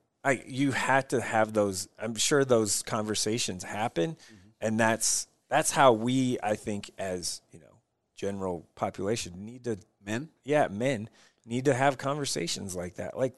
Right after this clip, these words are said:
Speaker 1: it's okay to have tough conversations. It's really fine. Like, people can grow, and you can learn a lot about the, the other person that you want to have that conversation with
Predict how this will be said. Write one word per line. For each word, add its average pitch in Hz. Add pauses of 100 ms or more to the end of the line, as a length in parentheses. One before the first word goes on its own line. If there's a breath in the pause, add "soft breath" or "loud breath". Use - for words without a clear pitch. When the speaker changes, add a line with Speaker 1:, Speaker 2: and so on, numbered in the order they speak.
Speaker 1:
it's 165
okay 214
to 170
have 135
tough 135
conversations. 107 (300 loud breath)
It's 143
really 165
fine. 127 (420)
Like, 123 (300 soft breath)
people 160
can 135
grow, 113
and 95
you 117
can 147
learn 151
a 139
lot 113
about 104
the, 92 (160)
the 104
other 101
person 160 (340)
that 107
you 117
want 110
to 117
have 110
that 110
conversation 107
with 165